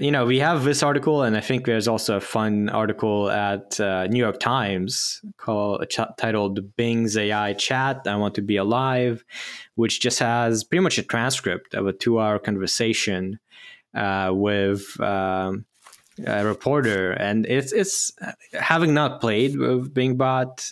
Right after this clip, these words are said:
uh, I think it's pretty interesting, uh, to read, because one of the interesting things with Chat G P T and now Bing especially is, you know, general language models have no awareness, uh, of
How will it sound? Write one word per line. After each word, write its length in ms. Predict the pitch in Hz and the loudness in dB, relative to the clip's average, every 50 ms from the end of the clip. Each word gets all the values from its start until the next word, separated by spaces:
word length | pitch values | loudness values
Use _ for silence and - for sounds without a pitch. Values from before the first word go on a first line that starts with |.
| - - | -8 -4
uh, 560 | 110 107 107 107 104 104 104 101 101 104 104 - | -2 0 0 0 2 2 2 0 0 0 0 0
I 160 | 113 110 101 | -2 -2 -2
think 360 | - - - 123 117 113 - | -4 -4 -2 0 0 0 0
it's 460 | 113 101 - - - - - - - - _ _ _ _ _ _ - | 0 -2 0 -2 -2 -2 -2 -4 -8 -10 _ _ _ _ _ _ -8
pretty 420 | - - 131 123 120 123 113 104 | -2 2 2 4 4 4 4 2
interesting, 840 | 98 101 - 139 131 127 - - - 151 156 160 156 165 185 208 - _ _ 330 233 | 2 0 0 0 0 0 0 0 -2 0 0 0 -2 -2 -4 -6 -10 _ _ -8 -4
uh, 320 | 127 120 120 120 120 120 123 - - | -2 -2 0 0 0 -2 -2 -2 0
to 160 | 120 113 104 | 0 0 2
read, 560 | 107 110 113 120 127 135 139 139 143 139 131 | 4 4 4 4 4 2 0 -2 -6 -6 -2
because 560 | 117 110 - - 107 104 101 101 104 - - _ _ - - - - - - - - - - - - _ - | -2 -2 0 0 0 0 0 0 -2 -6 -8 _ _ -20 -20 -20 -20 -18 -18 -18 -18 -18 -20 -20 -20 _ -4
one 220 | - 127 143 156 160 | 0 2 2 4 4
of 100 | 151 131 | 4 4
the 440 | 135 131 127 123 120 117 117 117 - | 4 4 4 4 4 4 4 2 2
interesting 420 | 156 - 208 185 - - 120 107 | 2 2 2 2 2 2 0 0
things 480 | - - 117 110 107 104 104 98 92 101 | 0 0 0 2 2 2 2 0 0 -2
with 100 | 95 - | -2 -2
Chat 240 | - 120 113 107 98 | 0 0 0 0 0
G 80 | 104 | -2
P 140 | 98 107 101 | -2 -2 -2
T 240 | - - 156 151 135 | 0 0 2 2 4
and 100 | 113 107 | 4 2
now 280 | 107 104 101 101 101 | 2 2 2 0 -2
Bing 280 | 95 101 113 117 117 107 | -2 0 0 0 2 2
especially 640 | 98 - - 139 151 156 - 143 113 107 104 104 | 0 0 0 -2 0 0 2 2 2 2 4 4
is, 320 | 98 98 95 95 - - - _ _ - - - - - - | 2 2 0 0 -4 -10 -12 _ _ -20 -20 -20 -20 -12 -4
you 80 | - 147 | -2 0
know, 120 | 120 110 | 0 2
general 340 | 113 127 170 196 202 180 143 | 2 2 2 4 4 4 4
language 400 | 123 120 135 147 147 135 127 - | 4 4 4 4 2 2 2 2
models 340 | 117 107 107 101 98 92 - | 2 2 2 2 2 0 0
have 140 | 113 98 110 | 0 0 2
no 160 | 120 117 110 | 2 2 2
awareness, 960 | 101 98 104 107 113 117 117 107 92 87 - - - - - - - - - - _ - | 2 2 2 2 2 2 2 2 0 0 -2 -2 -2 -2 -2 -4 -6 -8 -10 -12 _ -6
uh, 300 | 110 104 98 95 95 95 - | -2 -2 0 0 0 -2 -2
of 640 | - 113 107 104 98 98 98 98 95 95 - - | 0 0 2 2 2 2 2 0 -2 -6 -10 -16